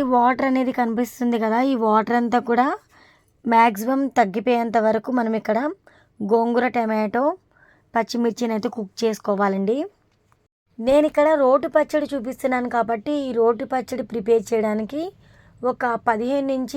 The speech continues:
ఇరవై నిమిషాలు టైమ్ పడుతుందండి. ఒక టెన్ మినిట్స్లో కుక్ చేసినా మనం ఇక్కడ రోట్లో రుబ్బడానికి ఇంకొక టెన్ మినిట్స్ అయితే పక్కా పడుతుంది. మీకు రోట్లో రుబ్బుకునే ఫెసిలిటీ లేకపోయినా, టైమ్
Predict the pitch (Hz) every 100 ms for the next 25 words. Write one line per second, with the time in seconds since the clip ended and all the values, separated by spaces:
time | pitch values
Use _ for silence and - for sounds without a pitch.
0 | 269 240 233 226 - 240 226 220 233 233
1 | 214 214 233 214 202 262 392 - _ _
2 | _ - 254 294 285 262 254 254 254 254
3 | 262 247 196 240 233 240 240 294 381 _
4 | _ _ - 285 294 285 269 247 247 247
5 | 254 233 202 240 240 262 262 233 240 240
6 | 220 233 247 240 247 226 220 220 _ 247
7 | 240 214 202 226 220 285 415 _ _ _
8 | _ _ _ _ - 269 311 302 294 269
9 | 269 277 311 302 269 226 262 269 262 254
10 | 254 220 262 254 254 240 226 220 208 233
11 | 233 220 240 226 254